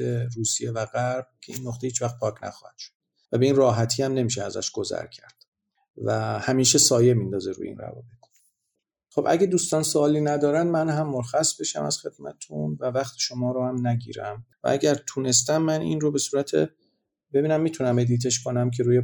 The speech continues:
اه، کانال پادکست هم بذارم یا نه. اگه شد که می‌ذارم، اگرم نشد که خب همینجا هست دیگه.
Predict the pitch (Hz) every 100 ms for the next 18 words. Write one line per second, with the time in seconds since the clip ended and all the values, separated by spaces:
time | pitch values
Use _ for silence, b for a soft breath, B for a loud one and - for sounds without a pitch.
0 | 120 120 117 120 127 120 123 127 117 -
1 | 120 - 123 117 123 120 117 117 113 113
2 | 113 120 139 135 131 - 151 160 156 147
3 | 139 135 120 117 117 113 - 113 - 117
4 | 110 113 113 104 107 107 110 - - -
5 | -